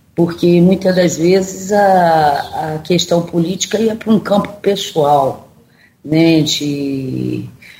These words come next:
de algumas questões que eu não aceito, porque eu faço a política, a política com P maiúsculo, né? Mas a gente deixa pra trás essas coisas, porque a gente tem que olhar pra frente, né?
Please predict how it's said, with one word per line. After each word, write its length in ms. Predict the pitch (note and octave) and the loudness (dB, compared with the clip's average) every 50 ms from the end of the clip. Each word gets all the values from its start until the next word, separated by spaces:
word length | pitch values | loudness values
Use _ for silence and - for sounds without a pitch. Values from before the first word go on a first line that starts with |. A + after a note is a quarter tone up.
| - _ _ | -20 _ _
de 100 | - E3+ | 0 2
algumas 1040 | E3+ D#3+ D3 D#3 E3 D#3+ D#3+ D#3 D3+ C#3+ - - - - - - - - - - - - _ | 2 4 4 4 4 4 4 4 2 0 0 -2 -2 -2 -4 -4 -6 -6 -8 -12 -16 -20 _
questões 520 | - - E3+ - - - - E3 E3+ E3+ E3+ - | -4 -2 0 0 -2 -2 0 2 2 2 0 0
que 80 | G3+ | -2
eu 40 | G#3 | -2
não 160 | A3+ A#3 A#3 | 0 0 0
aceito, 760 | B3 - - - - - - F3+ E3+ D3+ - - - - - | 0 0 -2 -2 -4 -2 0 2 2 2 0 -4 -10 -18 -20
porque 560 | - - - - - E3 D#3+ D#3 D#3 D3 C3+ D3+ | -20 -20 -10 -4 -2 0 2 2 2 2 2 0
eu 80 | D#3+ D#3 | 0 0
faço 320 | - E3 E3+ E3+ E3+ F#3 | 2 0 0 0 0 -2
a 40 | F3+ | -6
política, 760 | - - G#3 G3 F3 E3+ E3+ E3+ - - - - - A#3 - - - - - _ _ _ _ _ _ _ - - - | -4 -2 0 2 2 2 2 0 -2 -4 -4 -4 -4 -8 -8 -10 -16 -20 -20 _ _ _ _ _ _ _ -20 -20 -16
a 80 | - - | -14 -10
política 480 | - - F3 E3+ F3 F3 - - G#3+ G#3+ | -4 0 2 4 4 2 2 0 -2 -2
com 160 | - - - | -2 -6 -6
P 180 | - A#3+ A#3 | 0 0 2
maiúsculo, 840 | A3 A3+ A3+ A3+ G3 D#3 C#3+ C#3 C3+ B2 - - - - B2+ B2+ C3 C3 | 2 2 2 2 2 2 0 -2 -4 -6 -8 -12 -16 -16 -16 -14 -10 -4
né? 300 | C#3 D#3 D#3+ E3 E3+ D#3+ D#3 - - - D#3 - - - - _ - | 0 2 2 4 4 2 0 -2 -8 -12 -16 -16 -16 -20 -20 _ -4
Mas 280 | B3+ C4+ C#4+ A#3+ - | -2 0 0 0 0
a 120 | B3+ B3+ A#3 | 0 0 2
gente 280 | A#3 A#3+ A#3+ - A3+ | 4 2 2 2 0
deixa 320 | A3 A3 A3 G#3+ - - F#3+ | 0 0 0 0 0 0 -2
pra 220 | - - F3 D#3+ | 0 0 0 0
trás 380 | - - F3+ E3+ E3+ E3+ E3+ E3 | 0 0 0 0 2 0 0 -4
essas 340 | D#3 - - C#3+ C#3+ - - | -6 -8 -10 -10 -12 -12 -10
coisas, 260 | - G3+ G#3 G3 - - - - - - - - _ _ | -6 -6 -6 -6 -6 -12 -20 -20 -20 -20 -20 -20 _ _
porque 1000 | - G#3+ G3 - - - G#3+ G#3+ G3+ G3 G3 F#3 F3+ F3 E3 D#3 C#3+ C3 B2+ - - - _ _ _ _ _ _ _ _ _ _ _ _ _ _ _ - - - - - | -10 -10 -10 -10 -4 0 2 4 4 6 4 4 4 4 4 2 0 -2 -4 -8 -14 -20 _ _ _ _ _ _ _ _ _ _ _ _ _ _ _ -20 -20 -12 -4 -2
a 80 | E3 | 0
gente 240 | E3+ E3+ F3+ F3 - | 2 2 2 0 -2
tem 80 | F#3 F3 | -4 -2
que 100 | - F#3+ | 0 2
olhar 280 | F#3+ F#3+ F#3 F#3 F3+ | 4 4 4 2 0
pra 160 | - D#3+ D3+ | -2 -6 -6
frente, 520 | - - - - D3 B2+ - - - - - | -6 -8 -10 -10 -10 -10 -10 -10 -10 -6 -2
né? 300 | F3 G#3 A#3 A#3 - | 0 0 0 -2 -4